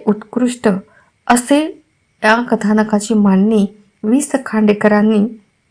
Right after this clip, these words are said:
केलेली आहे आणि हे पुस्तक आपल्याला नक्कीच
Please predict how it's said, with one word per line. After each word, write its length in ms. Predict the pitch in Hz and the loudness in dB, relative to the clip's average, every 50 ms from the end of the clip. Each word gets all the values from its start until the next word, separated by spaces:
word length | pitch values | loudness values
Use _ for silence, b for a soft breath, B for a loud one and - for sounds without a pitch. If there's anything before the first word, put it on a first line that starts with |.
| - | 4
केलेली 480 | 208 208 202 190 202 202 202 220 214 220 - | 4 4 6 6 2 2 2 0 -2 0 0
आहे 280 | 180 165 - 180 185 - b b b b b b b b | -2 0 0 -6 -6 -8 b b b b b b b b
आणि 320 | 196 202 202 196 196 196 190 - | 2 2 4 4 2 0 2 4
हे 80 | 214 | 2
पुस्तक 580 | 214 214 233 233 233 - - - 190 190 - - _ - - | 2 4 0 -4 -4 -4 -4 -2 -2 -2 -4 -10 _ -10 -6
आपल्याला 580 | 214 208 - - 220 214 214 190 180 175 196 214 b b b b b b b b 240 | -6 -6 -2 0 2 4 4 4 2 0 -4 -6 b b b b b b b b 2
नक्कीच 560 | 247 262 254 - - - 247 226 226 - | 2 2 2 -2 -4 -2 -2 0 0 -4